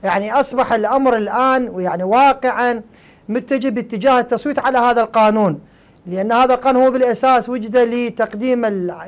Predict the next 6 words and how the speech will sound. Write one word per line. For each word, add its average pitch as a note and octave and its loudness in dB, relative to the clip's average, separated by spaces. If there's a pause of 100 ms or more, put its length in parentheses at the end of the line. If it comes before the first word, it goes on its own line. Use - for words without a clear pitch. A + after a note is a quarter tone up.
(480)
المساعدة A3+ 0 (400)
وتلبية A3 2
مطالب B3+ 2
الشرائح B3 0
المجتمع A#3+ -2
العراقي. E3+ 0